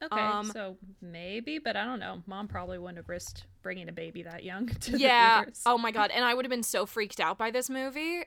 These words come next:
Speaker 2: as a baby. Like, this would have been very triggering. <laughs> So I don't,
Speaker 1: Yeah.
Speaker 2: I don't know if she would have, probably, I'm assuming probably, like, V H S, some kind of, like, blockbuster movie night.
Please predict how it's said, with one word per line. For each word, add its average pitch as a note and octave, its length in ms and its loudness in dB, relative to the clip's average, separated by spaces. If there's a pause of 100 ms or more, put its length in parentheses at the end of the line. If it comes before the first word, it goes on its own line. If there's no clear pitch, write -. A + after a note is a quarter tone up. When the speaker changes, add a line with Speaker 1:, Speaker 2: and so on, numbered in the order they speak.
Speaker 2:
as A#3+ 160 -2
a - 20 -4
baby. G3+ 480 -4
Like, G3 220 -4
this G3+ 200 -4
would A3 120 -6
have F#3+ 240 -8
been G3 180 -8
very F3 260 -6
triggering. G#3 600 -2
<laughs> - 80 -14
So C#4+ 220 -4
I F4+ 260 8
don't, D#4 200 4
Speaker 1:
Yeah. G#3 220 4 (300)
Speaker 2:
I D#4 80 0
don't D4 120 2
know B3 200 2
if A#3+ 80 -8
she A#3 100 -8
would G#3+ 120 -6
have, G#3+ 120 -6 (100)
probably, D#4+ 460 4
I'm B3+ 160 0
assuming D4+ 340 -6
probably, G3+ 380 -2
like, G3 160 -6
V G3 180 -4
H F3+ 260 -2
S, F#3 220 0
some G3+ 280 -4
kind F#3 200 -2
of, F3 60 -12
like, F3+ 180 -8
blockbuster F#3 720 -6
movie G3 440 -8
night. F#3 340 -4